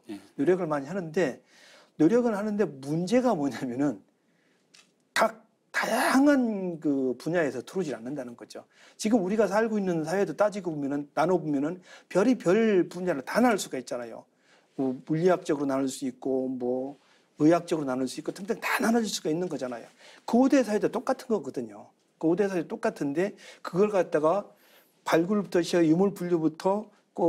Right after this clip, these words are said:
Speaker 2: 어떤 사회를 해석하는 고-, 고고학자 한 사람이 한다? 그건 불가능한 얘기예요, 그거는.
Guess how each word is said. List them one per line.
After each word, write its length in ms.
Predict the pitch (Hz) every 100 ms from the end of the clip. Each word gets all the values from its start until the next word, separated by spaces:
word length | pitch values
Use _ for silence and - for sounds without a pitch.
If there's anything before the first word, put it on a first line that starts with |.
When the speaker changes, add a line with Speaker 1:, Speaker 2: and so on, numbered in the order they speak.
| 175
Speaker 2:
어떤 320 | 165 170 165
사회를 340 | 139 220 226
해석하는 540 | 170 180 196 160 165 165 -
고-, 260 | - 160
고고학자 420 | 165 165 180 180 151
한 120 | 202
사람이 240 | 202 160
한다? 280 | 151 156 220 -
그건 200 | - 254
불가능한 520 | - 127 135 214 226 123
얘기예요, 300 | 104 139 247
그거는. 220 | 120